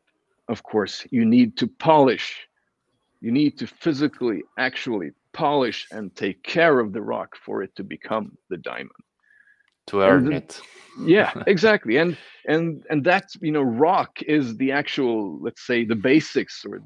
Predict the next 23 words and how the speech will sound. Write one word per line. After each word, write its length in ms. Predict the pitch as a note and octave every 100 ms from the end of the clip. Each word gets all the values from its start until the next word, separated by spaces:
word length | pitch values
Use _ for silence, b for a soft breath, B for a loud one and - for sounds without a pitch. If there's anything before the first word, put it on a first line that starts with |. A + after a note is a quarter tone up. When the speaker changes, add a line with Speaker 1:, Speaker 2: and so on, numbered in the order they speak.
| _
Speaker 1:
the, 120 | G2 G#2
your, 140 | G#2+ F2+
your 120 | -
practice. 600 | - D3+ E3+ - - - - b b -
You 140 | C#3+
need 360 | D3 F3 F#3+ D#3 -
to, 240 | B2 A#2 G#2+
to 100 | A#2
polish, 640 | - F3 F#3 B2 G2 -
you 60 | A#2+
need 340 | C3 D#3+ -
to 80 | G2+
practice 720 | - C#3+ D3+ - A#2 F#2+ - b b b _
for 200 | - A2+
this 340 | A#2 B2+ - -
to, 640 | B2 A2+ G#2 F#2 G2 G#2
uh, 40 | - _ _ -
to 80 | C#3+
become 380 | D3 - C#4 F#3+
the 60 |
diamond. 460 | A2 E2+ C#2 G1+ - _ -
It's 240 | D3+ C#3+
there, 420 | C#3 G#3 E3 G#3